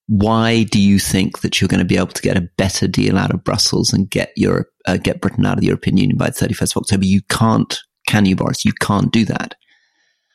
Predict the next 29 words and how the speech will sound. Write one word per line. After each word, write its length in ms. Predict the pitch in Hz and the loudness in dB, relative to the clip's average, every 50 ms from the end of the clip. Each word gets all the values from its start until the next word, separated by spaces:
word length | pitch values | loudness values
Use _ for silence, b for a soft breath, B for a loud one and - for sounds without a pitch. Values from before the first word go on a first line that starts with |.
| _ _ - | _ _ -2
I 120 | - 135 135 | 0 0 0
thought 340 | - - 196 180 - - | 2 2 2 2 2 2
these 220 | - 139 131 123 - | 2 2 2 0 -2
points 500 | - - - 135 113 - - - - - | -2 0 0 2 2 0 -2 -4 -2 0
were 80 | 110 | 0
so 560 | 107 - - - - - 156 156 160 156 - - | 0 2 2 2 2 2 4 4 4 4 4 2
obvious. 720 | - 135 139 135 - - - - - - - - - 110 117 - | 2 0 -2 -2 -2 -2 -2 -2 -2 -2 -2 -2 -2 -2 0 2
I 60 | 113 | 2
mean, 80 | 117 | 2
it, 80 | 123 - - | 2 2 2
it, 300 | 131 - - - - - _ _ _ _ _ _ _ _ _ - | 0 0 0 -4 -6 -6 _ _ _ _ _ _ _ _ _ -8
that 300 | - 113 113 - 123 - | -6 -2 0 0 0 0
the, 60 | 120 | -2
particularly 460 | - - _ - - 214 - - 117 98 | -4 -4 _ -4 -2 -2 0 0 0 0
the 60 | - | 2
points 180 | 110 101 - | 0 0 0
about 160 | - - - 107 | -2 0 0 2
Northern 220 | 104 101 98 101 | 2 2 2 0
Ireland 180 | 101 98 98 95 | 0 0 0 2
border, 280 | 113 110 - 117 107 | 2 0 2 0 0
that 220 | - - 117 - - - _ _ _ _ _ _ _ _ - | 0 -2 -2 -4 -4 -10 _ _ _ _ _ _ _ _ 0
in 180 | 151 147 139 | 2 4 4
the 120 | 131 135 139 | 4 4 4
end 180 | 135 131 120 | 4 2 2
he 160 | - - 127 | 2 2 2
would 100 | 120 123 | 2 2
have 300 | - - 127 120 113 - - | 2 0 0 0 -2 -2 -2
to 120 | - 117 | 0 2
lose, 500 | 110 131 143 - - - - - - - | 4 4 4 2 2 0 -2 -4 -4 -6